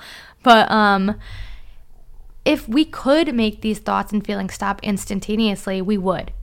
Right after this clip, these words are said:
And that's why so many people resort to suicide, because it makes those feelings disappear immediately.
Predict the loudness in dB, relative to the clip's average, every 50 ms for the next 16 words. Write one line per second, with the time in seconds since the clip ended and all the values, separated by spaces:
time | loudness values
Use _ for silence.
0 | -6 0 2 4 4 4 4 2 0 0 0 0 -2 -4 0 2 4 4 4 4
1 | 4 2 2 0 -2 -4 -4 -4 -2 -2 -2 -2 -2 -4 -8 -14 -20 -20 -20 -20
2 | -20 -14 -2 2 2 2 4 2 2 2 2 2 0 0 -2 -2 -2 -2 -2 -2
3 | -2 -2 -2 -2 -2 -2 -4 -6 -8 -6 -6 -6 -4 -2 -2 -2 -2 -2 -4 -4
4 | -2 0 0 -2 -2 -2 -2 -2 -2 -2 -2 -2 0 0 0 0 -2 -4 -6 -8
5 | -8 -8 -6 -4 -4 -2 -2 0 0 2 2 2 0 -2 -4 -6 -8 -10 -10 -12
6 | -14